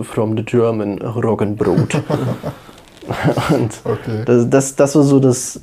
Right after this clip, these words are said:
Speaker 1: äh, fast das einzige Dunkle, was du so
Speaker 2: Ja.
Speaker 1: immer gefunden hast.
Speaker 2: Ja.
Speaker 1: Äh, und dann hast du halt ab und zu, war da mal so ein Laib Brot,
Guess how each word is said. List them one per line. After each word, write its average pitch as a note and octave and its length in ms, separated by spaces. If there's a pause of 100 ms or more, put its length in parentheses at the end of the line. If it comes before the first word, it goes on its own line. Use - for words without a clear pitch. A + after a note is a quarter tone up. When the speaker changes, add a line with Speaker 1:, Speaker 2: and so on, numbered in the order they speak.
Speaker 1:
äh, A#2+ 440
fast - 280
das A#2+ 100
einzige B2+ 500
Dunkle, B2 540
was G#2+ 180
du A#2 60
so A2 140
Speaker 2:
Ja. G#2+ 60
Speaker 1:
immer C3+ 300
gefunden D#3+ 500
hast. E3+ 400 (640)
Speaker 2:
Ja. G#2+ 500
Speaker 1:
Äh, F#2 60
und A2 140
dann A2 180
hast A#2+ 220
du B2+ 60
halt - 200
ab A2+ 200
und A#2 160
zu, A2 540
war F#2+ 140
da G2 80
mal F#2 180
so F#2 120
ein F2 120
Laib E2+ 300
Brot, - 480